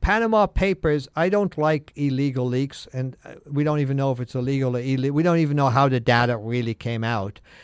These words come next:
But I think that, uh, we have to, unfortunately, understand, if you look at some of the leaks that have now come out on WikiLeaks, it's the name of the game.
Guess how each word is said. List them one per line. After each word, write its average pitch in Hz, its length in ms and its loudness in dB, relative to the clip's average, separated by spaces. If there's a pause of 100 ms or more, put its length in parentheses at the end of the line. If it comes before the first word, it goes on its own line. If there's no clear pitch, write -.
(160)
But 151 380 4
I 151 160 2
think 185 500 -4
that, 147 460 -2 (180)
uh, 143 340 -2
we 147 200 0
have 160 240 2
to, 151 100 -6 (160)
unfortunately, 160 1080 -2 (280)
understand, 151 680 0
if 143 120 -4
you 143 140 0
look 147 220 0
at 139 100 -4
some 143 200 -2
of 139 40 -2
the 139 240 0 (240)
leaks 135 280 -2
that 143 120 0
have 135 140 0
now 135 180 0
come 139 260 -2
out 135 240 0
on 127 160 -2
WikiLeaks, 120 800 -4 (300)
it's 143 220 -4
the 156 100 0
name 143 240 2
of 131 100 0
the 127 100 2
game. 110 440 0